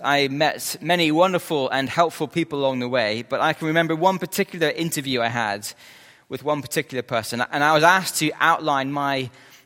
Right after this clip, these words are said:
understanding of the gospel, just to give a gospel summary, and I gave, uh, a short and I hope clear summary, which I think was faithful to Colossians one.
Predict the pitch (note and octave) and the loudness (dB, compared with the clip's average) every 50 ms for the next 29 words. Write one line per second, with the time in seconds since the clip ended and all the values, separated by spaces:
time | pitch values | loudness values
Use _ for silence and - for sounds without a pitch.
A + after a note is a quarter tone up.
0 | _ _ _ - - D3 C#3+ C#3 C3 - - C#3 C3+ C#3 C3+ C3 B2+ C3+ C3 E3 | _ _ _ -4 -2 -2 0 -2 -4 -2 0 0 0 0 -2 -4 -6 -4 -2 -2
1 | E3+ D#3+ - - - A2+ G#2+ G#2 C#3 C3+ - - - D3 B2+ B2+ B2 C#3+ D3 C#3 | -2 -2 -4 -8 -10 -12 -8 -6 -6 -6 -6 -4 -4 -4 -4 -4 -2 -2 -2 -2
2 | - - - C3+ - - D#3+ D#3 D3+ B2+ A2 G2+ G2 - - B2 C3 C3 C3 C3 | -2 -4 -10 -8 -4 -2 -2 -2 -2 -4 -6 -6 -8 -6 -4 -4 -2 -2 -4 -6
3 | - - - _ _ - A2 C3 C3 B2+ D3 D3 D3 C#3+ C3 - - - - - | -6 -10 -14 _ _ -6 -4 -2 -2 0 2 2 2 2 0 -4 -8 -12 -14 -18
4 | _ - - - - _ _ _ _ - - B2+ B2 A#2 - B2 - - - G3 | _ -20 -20 -20 -20 _ _ _ _ -4 0 0 0 2 0 -2 -4 -2 -2 0
5 | F3 D#3 C#3 - - C3 C#3 C3 C#3 F#3+ G3 F#3 - - - E3+ D#3+ D3 C#3 B2 | 2 2 0 0 0 0 0 2 4 4 4 2 2 -4 -2 0 2 2 2 2
6 | - - D3+ D3 D#3 D#3+ D3+ C3+ C#3+ C3 - - G3 F#3 - - D3 C3 - - | 2 2 2 2 2 0 -2 -2 -2 -4 -2 -2 -2 -2 -2 -2 -4 -4 -4 -2
7 | - E3 D#3 - C3 A#2+ C3+ - - C#3 C#3+ C#3 - - C3+ B2 A#2 - A#2 A2 | -2 -2 -2 -4 -6 -12 -12 -10 -6 -2 -2 -2 -2 -4 -6 -8 -8 -6 -6 -6
8 | G2+ G2 G2+ G#2 | -6 -6 -10 -16